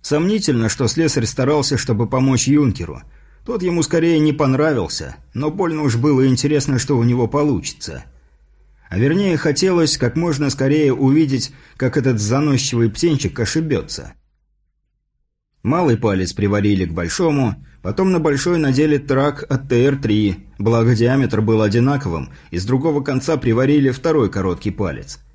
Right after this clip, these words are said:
Затем разогрели конец с помощью газовой горелки, расплющили и загнули, сделав короткий крюк.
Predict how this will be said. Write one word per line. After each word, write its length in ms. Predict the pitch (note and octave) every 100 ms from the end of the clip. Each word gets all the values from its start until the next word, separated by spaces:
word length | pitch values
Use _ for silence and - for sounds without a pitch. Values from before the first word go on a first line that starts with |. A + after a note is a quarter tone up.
| _ _ _ - -
Затем 340 | G#2+ C3 G3 F3
разогрели 520 | D3 D3+ E3 F3 D3
конец 420 | A2 G#2+ C#3+ C#3
с 60 | -
помощью 440 | C#3+ C3 A#2+ B2
газовой 400 | C3 A#2 A#2+ A#2+
горелки, 560 | A#2 B2 A#2 G#2+ G#2 - -
расплющили 920 | G2+ A2+ - G#2+ C3 C3+ C#3+ C#3 B2 - -
и 120 | A#2
загнули, 540 | D3 F3+ D3+ C3 C3 C3
сделав 400 | G#2 A2+ B2+ C#3
короткий 460 | C#3 A#2 G#2 C3 A#2
крюк. 420 | F#2 C#2 -